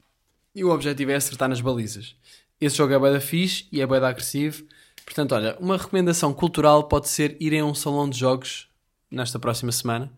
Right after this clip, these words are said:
com os amigos, e curtirem uns bons snookers, pinballs, dardos e ocas e outras coisas que tenha.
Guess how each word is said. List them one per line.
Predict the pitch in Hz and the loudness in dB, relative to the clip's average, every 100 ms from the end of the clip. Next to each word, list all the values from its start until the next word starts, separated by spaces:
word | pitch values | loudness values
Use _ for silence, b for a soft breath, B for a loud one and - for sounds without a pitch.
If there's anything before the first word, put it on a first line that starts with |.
| b b b _ _ | b b b _ _
com | 131 | -6
os | 123 | -2
amigos, | 127 120 123 - - _ | 0 -2 -2 -8 -14 _
e | 151 151 160 165 170 _ _ _ _ | -6 -2 0 0 -2 _ _ _ _
curtirem | - 170 - 190 202 | -4 -4 0 2 2
uns | 202 190 | 2 0
bons | 180 196 208 208 - - - - - | 0 0 2 -2 -6 -12 -12 -14 -16
snookers, | - - 190 196 214 190 - | -10 -2 0 0 -4 -4 -8
pinballs, | - 175 165 165 180 170 | -2 0 4 4 4 2
dardos | 151 160 165 151 160 | 4 4 4 -4 -6
e | 165 165 | -4 -2
ocas | 156 151 110 107 - | -2 -2 -8 -10 -6
e | 120 | -2
outras | 123 120 | -2 -4
coisas | - 127 123 | -4 -4 -4
que | 123 | -4
tenha. | 117 104 | -4 -6